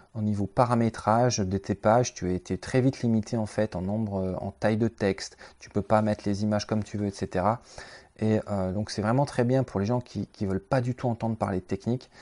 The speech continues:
euh, et qui veulent juste mettre un produit à vendre sans, euh,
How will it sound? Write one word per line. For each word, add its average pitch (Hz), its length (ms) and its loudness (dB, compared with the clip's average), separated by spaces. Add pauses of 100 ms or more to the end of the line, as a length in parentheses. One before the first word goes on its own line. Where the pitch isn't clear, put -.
(400)
euh, 87 280 -4 (340)
et 98 120 -8
qui - 160 -8
veulent 101 220 0
juste 123 260 0
mettre 117 260 -2
un 151 100 0
produit 113 380 2
à 110 120 4
vendre 113 360 2 (440)
sans, 123 580 0
euh, 98 320 2